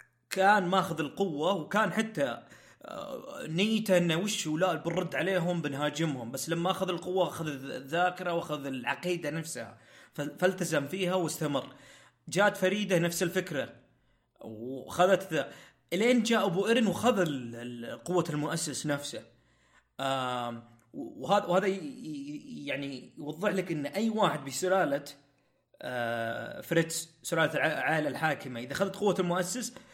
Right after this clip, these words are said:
تاخذ معها عقيدته. بعكس إيرين مثلًا.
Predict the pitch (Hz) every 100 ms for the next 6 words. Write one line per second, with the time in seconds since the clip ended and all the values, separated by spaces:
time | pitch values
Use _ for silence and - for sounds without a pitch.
0 | - - 196 175 165 180 165 160 147 151
1 | 170 147 127 120 113 - _ _ _ _
2 | _ _ _ - 160 202 - 220 214 123
3 | 127 120 110 104